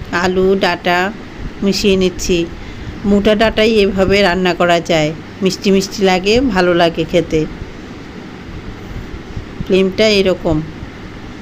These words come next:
এখন একটু বাড়িয়ে দিয়েছি, ভাজা ভাজা করব তো, এর জন্য ফ্লেমটা বাড়িয়ে দিয়েছি। তাও ব্যালেন্সের মধ্যেই বাড়িয়েছি, বেশি বাড়িয়ে কাছে না থাকলে কিন্তু পুড়ে যাবে।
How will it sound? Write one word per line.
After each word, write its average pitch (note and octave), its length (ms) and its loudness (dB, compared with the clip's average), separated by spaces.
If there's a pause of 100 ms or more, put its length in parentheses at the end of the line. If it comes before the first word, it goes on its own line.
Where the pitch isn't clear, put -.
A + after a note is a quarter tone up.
(1400)
এখন G3 160 0 (100)
একটু F#3+ 160 0 (120)
বাড়িয়ে F3 340 2
দিয়েছি, F3+ 440 2 (600)
ভাজা F#3 320 0
ভাজা G3+ 220 2 (100)
করব G3 180 4 (160)
তো, A3+ 80 6 (160)
এর E3 160 0
জন্য F3+ 200 4 (600)
ফ্লেমটা F#3+ 420 2
বাড়িয়ে F3 340 4
দিয়েছি। E3 420 4 (600)
তাও F#3+ 200 4 (120)
ব্যালেন্সের G#3 580 4
মধ্যেই G3+ 380 4
বাড়িয়েছি, F#3+ 460 4 (140)
বেশি F3+ 200 4 (100)
বাড়িয়ে F#3 300 6 (220)
কাছে F3 280 2 (400)
না E3+ 100 4 (120)
থাকলে F3+ 300 2
কিন্তু F#3 260 2
পুড়ে F#3 300 2
যাবে। D3+ 240 2